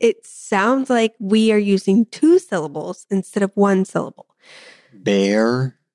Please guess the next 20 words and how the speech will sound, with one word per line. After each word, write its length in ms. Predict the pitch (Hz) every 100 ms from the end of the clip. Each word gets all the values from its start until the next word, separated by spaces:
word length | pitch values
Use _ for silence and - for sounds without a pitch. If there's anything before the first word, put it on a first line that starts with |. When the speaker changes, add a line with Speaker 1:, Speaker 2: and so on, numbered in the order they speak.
| -
Speaker 1:
So 240 | 269 226 -
I 140 | 214
think 320 | 226 285 320
maybe 240 | 294 285 269
Speaker 2:
I 20 |
think 140 | 139
it's 120 | 135 -
probably 520 | 127 120 110 104 92
the 240 | - 104 _ _
person 440 | - 123 117 107
that 100 | 95 80
says 300 | 101 82 -
bear. 720 | 101 _ 101 85 80 80 - _ _ _ _ _ _ _ _ -
Speaker 1:
Well, 120 | 262
I'm 140 | 285 285
just 180 | 311
trying 220 | - 311 285
to 60 |
think, 260 | 277 262 240
how, 300 | 233 214